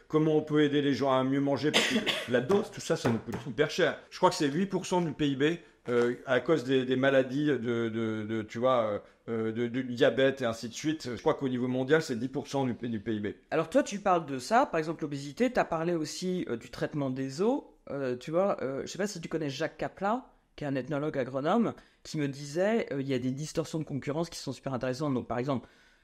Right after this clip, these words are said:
Speaker 2: il m'avait dit, c'est entre mille, c'était il y a une dizaine d'années, entre mille et deux mille euros par hectare,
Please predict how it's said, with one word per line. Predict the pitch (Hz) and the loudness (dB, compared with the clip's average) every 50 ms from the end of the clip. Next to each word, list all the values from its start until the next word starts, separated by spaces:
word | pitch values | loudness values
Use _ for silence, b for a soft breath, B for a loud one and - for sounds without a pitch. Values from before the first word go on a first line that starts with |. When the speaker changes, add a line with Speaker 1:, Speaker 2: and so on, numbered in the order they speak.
| b b | b b
Speaker 2:
il | 160 151 | -4 0
m'avait | 156 156 147 143 151 | 0 2 2 0 0
dit, | 156 190 220 | 0 0 0
c'est | - 196 160 | 0 2 0
entre | 139 - - 160 151 | 0 0 0 -2 0
mille, | 151 160 170 185 196 175 - | 0 0 0 0 0 -2 -4
c'était | - - - - 156 151 | -8 -12 -8 -4 -4 -4
il | 147 143 | -2 -2
y | 143 | -2
a | 143 | -2
une | 139 | -2
dizaine | 139 147 160 165 165 | -2 -2 -2 0 0
d'années, | 156 147 139 131 | 0 0 0 0
entre | 123 120 - 160 | -2 -2 0 0
mille | 160 196 202 185 | 0 2 2 2
et | 156 | 0
deux | 147 156 | 0 0
mille | 160 160 156 | -2 0 0
euros | 156 151 156 151 | 0 0 0 0
par | - 139 139 | -2 -2 -2
hectare, | 135 123 - - 170 180 202 220 208 165 139 127 | -2 -4 -4 -2 0 2 2 2 2 0 -4 -4